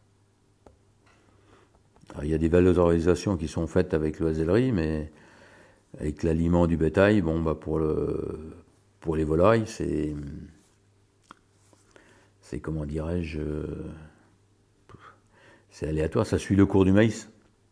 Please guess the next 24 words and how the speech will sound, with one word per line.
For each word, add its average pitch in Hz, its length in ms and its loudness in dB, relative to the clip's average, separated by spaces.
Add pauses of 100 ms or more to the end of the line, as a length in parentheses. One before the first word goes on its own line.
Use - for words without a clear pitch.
(1080)
Le 85 60 -8
sorgho 95 380 6
suit - 440 4
le 120 80 2
cours 123 200 4
du 104 80 4
maïs, 113 440 4
mais 90 200 6
à, 87 80 8
à 85 360 0
dix 87 300 0
euros 90 220 6
tonne 92 260 2
en 87 120 2
dessous, 135 240 -4
je - 100 -18
crois, 110 320 -4
à - 100 -4
peu 90 120 -4
près. 104 200 2 (1900)
En 80 80 -2
aliment 78 300 0
du 76 80 0
bétail, 95 360 0